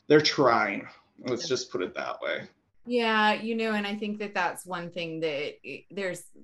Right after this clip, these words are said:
Speaker 2: just so many continued conversations that need to be had on multiple levels. And I think organizations of, are, are trying to, uh, some of them better than others, <laughs> are trying to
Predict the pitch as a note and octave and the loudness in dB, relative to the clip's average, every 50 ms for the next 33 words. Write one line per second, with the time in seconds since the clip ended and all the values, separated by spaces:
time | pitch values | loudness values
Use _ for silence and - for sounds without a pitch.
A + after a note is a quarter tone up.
0 | - - - - A#3 B3 A3 - C4 A#3 A3 G#3+ G3+ G3 - F3+ E3+ F3 F3+ F3+ | -20 -20 -6 -2 -2 -2 0 0 -2 0 0 0 0 -2 -4 -6 -8 -8 -8 -8
1 | F3 E3 D#3+ - E3+ D#3+ D3+ D#3 D3+ - D3 C3+ C#3 C#3 - E3 D#3 D3+ D#3+ D#3 | -8 -10 -8 -8 -6 -6 -6 -6 -6 -6 -8 -8 -8 -10 -10 -8 -8 -8 -8 -6
2 | - D#3+ - C#3+ D3+ D3 C#3 C#3+ D#3 D3 C#3+ C#3+ D3 D#3 D3 D3 C3+ C3+ C#3 C#3 | -4 -6 -6 -6 -8 -10 -10 -8 -8 -8 -8 -8 -8 -8 -6 -4 -4 -2 0 0
3 | D3 D3 D3 - - D3 D3 D3 D3 C#3 C3+ C3 C3 - D3+ - E3+ E3+ E3 D#3+ | -2 -2 -4 -6 -8 -8 -8 -6 -6 -6 -6 -6 -8 -12 -12 -8 -6 -6 -4 -2
4 | D#3+ D#3 D#3 E3 E3 E3 E3 E3+ E3+ D#3 D3+ C#3+ D3 C#3 D3 - E3 D#3+ D#3 - | -2 -2 -2 -4 -4 -4 -2 -4 -4 -4 -6 -8 -8 -8 -8 -8 -10 -10 -8 -4
5 | D#3+ D#3+ D3+ D#3+ D#3+ D3+ C#3+ C#3+ D3 C#3+ C#3 D3+ - - E3 D#3 D3+ D#3 D3+ D#3 | -4 -4 -4 -4 -6 -6 -6 -6 -6 -8 -8 -8 -8 -8 -8 -8 -8 -6 -4 -4
6 | D3+ C3 B2 - _ - - D3+ - - - - D#3 D#3+ D3+ - - - D#3 D3+ | -6 -6 -8 -12 _ -4 -2 -2 -2 -4 -4 -2 -2 -2 -2 -4 -6 -4 -4 -4
7 | D#3 D#3+ D#3+ D#3 - - E3 D3+ C#3+ C#3+ C#3+ C#3+ - _ - - - - _ _ | -4 -6 -8 -10 -10 -8 -6 -6 -6 -6 -8 -10 -12 _ -20 -20 -20 -20 _ _
8 | _ _ _ - - - - G#3 - C4+ A#3+ A3 G3 C#3 D#3+ D#3+ D#3 D#3 D#3 D#3 | _ _ _ -8 -8 -8 -8 -4 0 2 2 2 2 0 -2 -4 -2 -2 -2 -2
9 | D#3 D#3+ D#3+ D#3 D3+ - A#3 A#3 D4 C#4 A#3 C4+ - - D#4+ D4+ - - F4 - | -2 -4 -4 -4 0 4 6 6 6 6 6 4 4 4 4 4 4 2 -4 -8
10 | - - - - - - G#3+ A3+ G#3+ G#3+ - B3 G#3 G3+ G3+ G3+ G3 G3+ - G#3 | -10 -12 -14 -10 -2 0 2 2 0 0 -2 0 0 0 0 -2 -4 -6 -8 -10
11 | G#3+ | -10